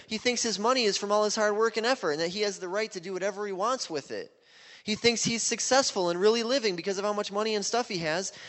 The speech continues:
and he thinks that he has many years to live. And that probably is his biggest mistake, is thinking that he has time to relax and take it easy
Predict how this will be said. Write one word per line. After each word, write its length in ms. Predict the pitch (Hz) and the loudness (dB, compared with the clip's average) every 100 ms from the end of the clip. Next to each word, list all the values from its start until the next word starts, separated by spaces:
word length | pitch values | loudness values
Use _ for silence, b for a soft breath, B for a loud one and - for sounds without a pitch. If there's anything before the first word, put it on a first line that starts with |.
| B | B
and 140 | 226 | 2
he 60 | 240 | 2
thinks 300 | - 311 285 | 2 0 2
that 160 | 262 233 | 0 2
he 140 | 240 | 2
has 200 | 233 196 | 2 2
many 300 | 220 240 254 | 0 2 0
years 360 | 214 226 220 - | -2 -2 -2 -4
to 120 | 208 | -2
live. 600 | 190 196 131 95 - - _ b b b b b | 2 4 2 -2 -12 -20 _ b b b b b
And 180 | 180 208 | -2 0
that 300 | 185 294 330 | 4 4 4
probably 500 | - 220 208 196 220 | 4 2 2 -2 -6
is 260 | 220 196 196 | -2 -2 -2
his 160 | 214 165 | -6 -6
biggest 460 | 147 240 196 - | 0 2 2 -2
mistake, 680 | 151 - 143 107 92 - - _ b b b b | -4 -6 -4 -4 -6 -18 -20 _ b b b b
is 180 | 196 - | -4 2
thinking 380 | 254 262 262 | 2 2 0
that 120 | 226 185 | 0 0
he 200 | 233 214 | 0 2
has 220 | 196 185 | 0 0
time 460 | - 262 269 269 262 | -2 2 2 2 -2
to 140 | 233 | -8
relax 600 | 190 185 247 262 262 - | -4 2 4 6 4 0
and 140 | 180 | -6
take 280 | - 247 262 | 0 0 0
it 80 | 247 | 0
easy 420 | 220 208 220 214 | 0 0 -2 -4